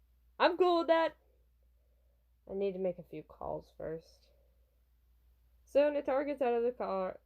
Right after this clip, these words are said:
car and he takes some calls, and T's standing there very impatient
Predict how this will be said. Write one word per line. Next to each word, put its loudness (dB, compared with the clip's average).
car -4
and -4
he -6
takes -10
some -12
calls, -4
and -10
T's -8
standing -4
there 0
very 2
impatient -6